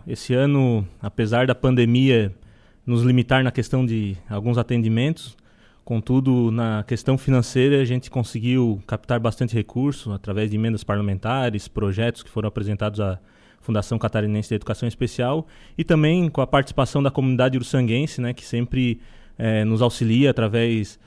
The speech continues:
eh, participando do pedágio, do brechó, de algumas promoções que a apai realiza durante o ano.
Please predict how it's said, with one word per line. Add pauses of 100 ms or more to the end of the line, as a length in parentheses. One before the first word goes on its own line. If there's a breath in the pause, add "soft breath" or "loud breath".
(200 soft breath)
eh,
participando
do
pedágio,
do
brechó,
de
algumas
promoções
que
a
apai
realiza
durante
o
ano.